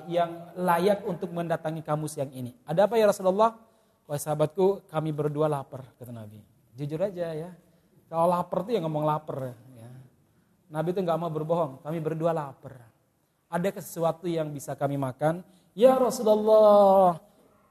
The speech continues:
ini saya baru saja memetik rutop," kurma yang masih basah tuh Pak ya.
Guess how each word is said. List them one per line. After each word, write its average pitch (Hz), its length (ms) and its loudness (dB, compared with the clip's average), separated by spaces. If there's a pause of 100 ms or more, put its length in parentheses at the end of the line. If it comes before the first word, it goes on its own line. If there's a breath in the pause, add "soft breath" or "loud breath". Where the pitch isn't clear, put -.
(160)
ini 202 480 -2
saya 190 400 0
baru 175 320 0
saja 180 320 -2
memetik 180 480 -4 (560)
rutop," 170 720 -6
kurma 147 320 -8
yang 147 160 -6
masih 143 160 -12
basah 143 320 -6
tuh 131 80 -12
Pak 120 160 -14
ya. 139 160 -14